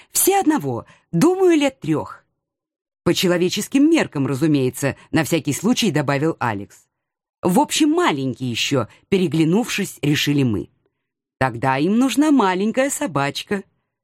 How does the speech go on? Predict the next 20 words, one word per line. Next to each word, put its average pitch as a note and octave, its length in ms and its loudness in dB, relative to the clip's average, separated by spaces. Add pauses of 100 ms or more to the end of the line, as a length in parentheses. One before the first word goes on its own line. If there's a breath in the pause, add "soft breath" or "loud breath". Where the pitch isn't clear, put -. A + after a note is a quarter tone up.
(120)
Большой E3+ 460 0
болгарин D#3+ 680 -2 (180 soft breath)
вытащил E3+ 560 0
из D3+ 260 -2
закутка G3+ 640 -2 (280 soft breath)
тонконогую A#3 800 2
кроху A#3+ 580 0
той F#3+ 180 0
терьера F#3 600 0 (200 loud breath)
с C#3+ 100 -6
доверчивыми G3 720 0
глазами. C#3 720 -2 (360)
«А D#3+ 160 2
вот E3+ 260 -2
юнонка, E3 680 0
красавица D#3+ 840 -2
наша, B2 500 -2 (220 soft breath)
рожденная F#3 840 0
для D#3 160 -4
восхищения». C3 1000 -2